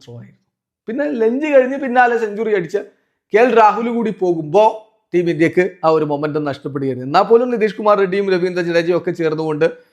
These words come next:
വീണ്ടും നമുക്കൊരു ലീഡ് എന്നുള്ള സ്വപ്നം സജീവമാക്കിയിരുന്നു. അവിടെ നിന്നാണ് പിന്നെ പെട്ടെന്ന്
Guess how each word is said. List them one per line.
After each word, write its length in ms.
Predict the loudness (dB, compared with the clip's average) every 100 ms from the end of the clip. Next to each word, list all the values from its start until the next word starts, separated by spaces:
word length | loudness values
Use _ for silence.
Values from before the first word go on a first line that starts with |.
| _ _ _
വീണ്ടും 500 | 4 6 6 2 -2 -4
നമുക്കൊരു 600 | -4 2 4 6 4 -2
ലീഡ് 720 | -4 0 2 2 4 4 4
എന്നുള്ള 240 | -2 -2 -4
സ്വപ്നം 420 | -4 -10 -8 -10
സജീവമാക്കിയിരുന്നു. 1080 | -8 -4 -2 0 2 0 0 -2 -2 -8 _ _ _ _ -2
അവിടെ 180 | 2 2
നിന്നാണ് 460 | 2 0 0 -4 -14 -12
പിന്നെ 160 | -10
പെട്ടെന്ന് 380 | -8 -10 -10 -14